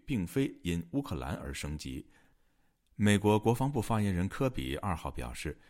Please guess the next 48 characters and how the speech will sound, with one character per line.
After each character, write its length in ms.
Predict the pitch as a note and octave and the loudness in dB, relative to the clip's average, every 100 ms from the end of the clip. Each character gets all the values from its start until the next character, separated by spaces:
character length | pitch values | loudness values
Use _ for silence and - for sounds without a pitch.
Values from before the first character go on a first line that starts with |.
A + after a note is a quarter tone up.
| - | -14
台 140 | - A2+ | -2 0
湾 180 | C3+ C#3+ | 2 2
与 160 | D#2 | 0
乌 180 | D#2 C3+ | 0 0
克 140 | C3+ F2 | 0 0
兰 280 | C#2 E2 - | 0 -2 -2
是 140 | - | -2
两 220 | E2 A#1+ | -2 -4
个 120 | C2+ - | -6 -2
不 160 | A#2 | -2
同 240 | - D2 F2 | -2 -2 -2
的 100 | - | -2
场 240 | - D2+ | -2 -6
景， 240 | C#2+ B1 - - - | -6 -10 -14 -20 -16
重 180 | - G2+ | -2 0
申 200 | A2 A#2 | 4 2
美 260 | D#2+ D2+ C#2 | 2 -4 -2
方 180 | A2 A2 | -2 0
的 140 | E2 | -2
一 220 | D#2 A2+ | 0 0
个 120 | D3+ | 0
中 160 | D#2 F2+ | -2 -4
国 140 | D#2+ | -4
政 180 | D#2 F2+ | -4 -6
策 140 | - B1 | -6 -8
不 160 | C2 | -4
变， 200 | F#2+ G#2 - - - | 0 -2 -2 -20 -14
将 240 | - D#2+ E2+ | -6 -4 -2
继 180 | C3 F#2 | -2 0
续 140 | D#2+ | -2
遵 220 | - F2+ | -2 -2
照 240 | F2 C#2 - | 0 -2 -4
《台 160 | - F2+ | -6 -2
湾 140 | G#2 | -2
关 200 | A#2+ C3+ | 0 -2
系 140 | A2 | -2
法》 380 | E2+ C2 B1+ - - - | -6 -6 -6 -6 -10 -10
支 120 | - | -6
持 140 | D3 - | -6 -6
台 140 | - | -6
湾 160 | D2+ F#2 | -4 -4
的 140 | F2 - | -6 -4
自 120 | G#2+ | -4
我 180 | C#2+ G1+ | -4 -6
防 220 | - B1+ | -8 -4
卫 100 | G2 | -4
需 200 | - D#2 | -2 -4
要。 200 | C#2+ | -4